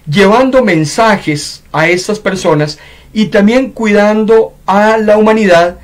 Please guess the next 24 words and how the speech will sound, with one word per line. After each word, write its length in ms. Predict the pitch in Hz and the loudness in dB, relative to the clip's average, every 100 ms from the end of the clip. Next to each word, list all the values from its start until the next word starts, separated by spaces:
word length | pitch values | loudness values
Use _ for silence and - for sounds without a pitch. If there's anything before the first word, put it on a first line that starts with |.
| - - - - | -20 -20 -18 -6
de, 420 | 151 196 214 - | 0 2 0 -2
eh, 300 | 180 165 156 147 - | 0 0 0 -6 -12
de 200 | 160 165 | -4 -4
peligros 880 | 151 175 185 262 185 160 123 - - - - - - | -2 -2 2 2 2 -2 -4 -10 -18 -20 -20 -20 -6
que 140 | 180 | -4
puedan, 640 | 156 196 202 202 202 208 - | 0 2 4 4 2 0 -4
eh, 220 | 160 156 | -4 -4
acaecerle 1040 | 160 151 160 147 143 - 185 180 180 180 180 | -4 -2 0 2 0 0 0 0 -2 -2 -2
al 180 | 147 156 | 0 0
hombre. 240 | 143 135 | 0 -2
Por 160 | 165 175 | -2 -2
ejemplo, 520 | 254 277 208 254 254 - - - | 0 -2 -2 -4 -6 -10 -20 -14
vemos 400 | 160 202 220 226 | -2 0 2 0
el 120 | 170 | 0
ángel 280 | 165 175 190 | -2 -2 -4
Gabriel. 640 | 175 180 185 214 214 202 - - - - - - 175 | 0 0 0 0 0 -2 -10 -20 -20 -20 -20 -10 -2
El 120 | 185 | 0
ángel 280 | 208 247 247 | 0 0 0
Gabriel 480 | 247 226 208 196 | 0 0 0 0
se 140 | 202 175 | -2 0
le 80 | 151 | 0
aparece 440 | 151 160 180 214 | 0 -2 0 0
a 60 | 220 | 2
Daniel 460 | 220 185 151 156 | 2 2 0 -2